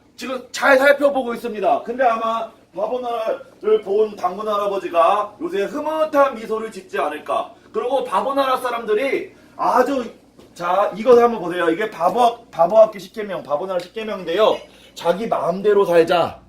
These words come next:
남 지적질하지 말고 나나 잘하자. 어? 그다음에 정성을, 끝까지 정성을 다하자.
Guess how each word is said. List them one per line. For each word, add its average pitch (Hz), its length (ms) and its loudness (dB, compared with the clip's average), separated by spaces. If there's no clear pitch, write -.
남 208 240 0
지적질하지 202 580 0
말고 196 260 4
나나 214 360 -2
잘하자. 165 640 0
어? 220 280 -4
그다음에 214 420 2
정성을, 214 560 2
끝까지 269 420 2
정성을 202 440 -4
다하자. 170 580 2